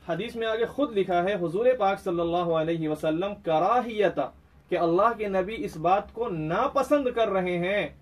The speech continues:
کس بات کو؟ ان یتخذہ الناس سنتاً۔ اللہ کے نبی اس بات کو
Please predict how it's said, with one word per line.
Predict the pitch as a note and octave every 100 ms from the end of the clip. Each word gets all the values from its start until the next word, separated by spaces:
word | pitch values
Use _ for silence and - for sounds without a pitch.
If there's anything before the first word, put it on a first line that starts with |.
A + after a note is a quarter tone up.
| - -
کس | - G#3
بات | F#3 G3+ G#3
کو؟ | - C4 C#4+ - - - -
ان | C#4+ C#4+
یتخذہ | A#3 A3+ - G#3+ G3+ A3 G#3
الناس | F#3+ G#3 F3 F3 F#3 B3
سنتاً۔ | A#3+ - E4+ D#4 C4+ - F3+ C3+ - - - -
اللہ | E3+ G#3 A#3+
کے | A#3
نبی | A3 G#3+ A#3+
اس | F3+
بات | F3 G3 -
کو | B3+ D4+